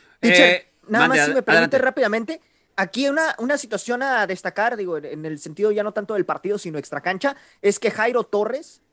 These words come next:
Speaker 1: se va del conjunto rojinegro para irse al Chicago Fire en la M L S.
Speaker 2: Sí, pero eso es al final del torneo, ¿qué no?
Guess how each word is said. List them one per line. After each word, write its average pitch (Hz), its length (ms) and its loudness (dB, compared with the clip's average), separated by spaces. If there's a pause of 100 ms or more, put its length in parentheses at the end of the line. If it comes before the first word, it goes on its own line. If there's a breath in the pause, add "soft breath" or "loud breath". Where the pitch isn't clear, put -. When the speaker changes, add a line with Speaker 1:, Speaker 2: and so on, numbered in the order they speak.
(540)
Speaker 1:
se 180 240 0
va 226 180 2
del 269 120 2
conjunto 220 360 -4
rojinegro 214 540 -2
para 180 260 0
irse 202 240 -8
al 220 100 -6
Chicago 180 400 -4
Fire 190 360 0
en 151 120 -6
la 143 140 -4
M 160 160 -6
L 147 180 -2
S. 131 260 -10 (600)
Speaker 2:
Sí, 160 140 -8
pero 156 140 -4
eso 156 120 -4
es 175 60 0
al - 40 -8
final 160 260 -2
del 214 160 -2
torneo, 165 360 -2
¿qué 151 120 -4
no? 285 180 -12